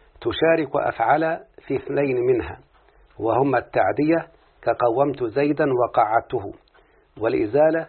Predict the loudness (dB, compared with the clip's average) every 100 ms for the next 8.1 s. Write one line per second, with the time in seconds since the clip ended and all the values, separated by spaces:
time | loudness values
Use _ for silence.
0 | -8 -8 -6 -2 -2 -2 -8 -4 0 0
1 | 0 0 0 -2 -8 _ -10 -8 -6 -4
2 | -2 -2 -2 -4 -4 -4 -2 -2 -2 -4
3 | -8 -8 -14 _ -20 -10 -2 0 0 0
4 | -2 -2 -6 -8 -10 -10 -2 0 2 0
5 | -2 -2 -8 -4 -4 -2 -2 -2 -4 -8
6 | -8 -8 -10 _ _ -14 -8 -6 -2 -2
7 | 0 -2 -4 -4 -4 -4 -2 2 2 0